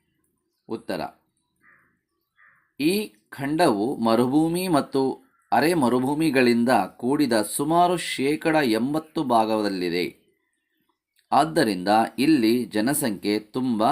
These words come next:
ವಿರಳ. ಪ್ರಶ್ನೆ ಹತ್ತು, ಆಸ್ಟ್ರೇಲಿಯಾದ ಹುಲ್ಲುಗಾವಲುಗಳನ್ನು ಹೆಸರಿಸಿ.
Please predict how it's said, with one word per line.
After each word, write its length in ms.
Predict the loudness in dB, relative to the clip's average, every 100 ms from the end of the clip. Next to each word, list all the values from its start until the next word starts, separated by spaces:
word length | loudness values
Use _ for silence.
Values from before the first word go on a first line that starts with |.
| -2 -6 _ -8
ವಿರಳ. 380 | -4 -4 -2 0 2 0 -4 _ -20 -20 _ _ _ _ _ _ _ _ _ _ _ -6
ಪ್ರಶ್ನೆ 480 | -6 -6 -6 -6 -4
ಹತ್ತು, 580 | -6 -4 -4 -4 -10 _ _ _ _ -4
ಆಸ್ಟ್ರೇಲಿಯಾದ 800 | -2 -2 0 2 2 2 2 2
ಹುಲ್ಲುಗಾವಲುಗಳನ್ನು 1400 | 0 0 0 2 4 4 4 4 4 4 2 0 -2 -4
ಹೆಸರಿಸಿ. 960 | -6 -4 -4 -4 -4 -2 -2 -2 -8